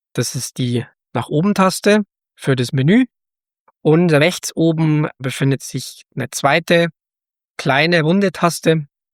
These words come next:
Das ist die Taste, ha-, mit der hauptsächlich die Sprachansagen wiederholt werden oder beim langen Drücken wird die letzte Ansage buchstabiert.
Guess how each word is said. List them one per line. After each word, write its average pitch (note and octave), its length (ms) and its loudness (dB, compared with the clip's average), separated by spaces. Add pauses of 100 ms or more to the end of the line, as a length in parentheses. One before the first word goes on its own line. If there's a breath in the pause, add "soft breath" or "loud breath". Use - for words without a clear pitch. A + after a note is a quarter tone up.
(640)
Das - 460 0
ist - 560 -2 (320)
die B2+ 500 0
Taste, B2 800 0 (120)
ha-, - 260 -6
mit C3 180 -2
der B2 140 2
hauptsächlich C3+ 680 -2
die A#2+ 180 -6
Sprachansagen D3+ 1200 0
wiederholt C#3+ 560 0
werden C3 480 0 (800)
oder C3+ 580 2 (100)
beim A#2+ 240 -2
langen C3+ 420 0
Drücken C3 640 -2 (220)
wird C#3 180 -2
die C3 40 0
letzte B2+ 340 -2
Ansage B2 460 0
buchstabiert. - 840 -4